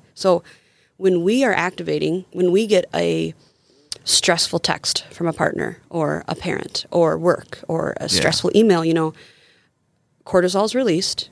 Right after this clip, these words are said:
Speaker 1: Our body is getting ready to get ourselves out of the situation, except we don't leave because it's chronic stress. And that is why chronic stress is so much more dangerous than eating unhealthy or anything else, because it's a constant state of your body being in fight or flight.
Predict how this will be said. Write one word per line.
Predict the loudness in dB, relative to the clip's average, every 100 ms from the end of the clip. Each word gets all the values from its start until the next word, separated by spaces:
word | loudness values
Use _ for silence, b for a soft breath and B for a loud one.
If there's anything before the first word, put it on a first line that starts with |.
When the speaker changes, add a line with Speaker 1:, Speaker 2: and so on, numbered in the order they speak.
| -4
Speaker 1:
Our | -2
body | 0 2 4 4
is | 2
getting | 2 2
ready | 2 0 -2
to | -2
get | 0 2
ourselves | 2 0 -2 -2
out | -2
of |
the | -2
situation, | -4 -2 0 2 2 0 -2
except | -2 -4 -4
we | -12
don't | -4 -2 -2 -4 -12
leave | -6 -6 -6 -10 -20 _ _ -10
because | 0 2 2
it's | -4
chronic | -6 -2 0 -2 -4
stress. | -8 -2 -4 -4 -8 0
And | 4
that | 6 4
is | 2
why | 0 -2
chronic | -2 -2 -2
stress | -2 -2 -2
is | -2
so | 0
much | 2 0
more | -2
dangerous | 0 -2 -2 -6
than | -2
eating | 2 2 2
unhealthy | 0 -4 -4 -6 B B B
or | 4
anything | 6 6 6
else, | 4 2
because | 0 -2 0
it's | -2
a | -4
constant | -2 -2 0 -2 -2 -2
state | -2 0 0 -2 b b b
of | -4
your | 0
body | 2 2 0
being | -2 -6
in | -6
fight | -6 -4
or |
flight. | 0 -2 -2